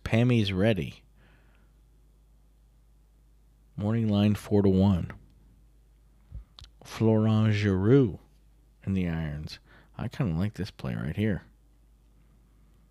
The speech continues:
Absolutely. I like, uh, the six, Pammy's Ready. At four to one or better.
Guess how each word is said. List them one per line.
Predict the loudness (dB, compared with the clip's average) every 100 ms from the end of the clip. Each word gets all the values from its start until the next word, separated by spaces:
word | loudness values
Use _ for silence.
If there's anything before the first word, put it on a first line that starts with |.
| _ _ -8
Absolutely. | -4 -2 0 0 2 2
I | 4
like, | 6 6 4 4
uh, | 6 8 8 8 6
the | 4 4
six, | 4 4 4 2
Pammy's | 4 6 6 6 8
Ready. | 8 8 6 2 -6 -20 -20 -20 -20 _ _ _ _ _ _ _ _ _ _ _ _ _ _ _ _ _ _ _ _ _ _ _ _ _ _ _ _ _ _ _ _ _ _ _ _ 2
At | 2
four | 6 10 10
to |
one | 10 8
or | 8
better. | 6 2 0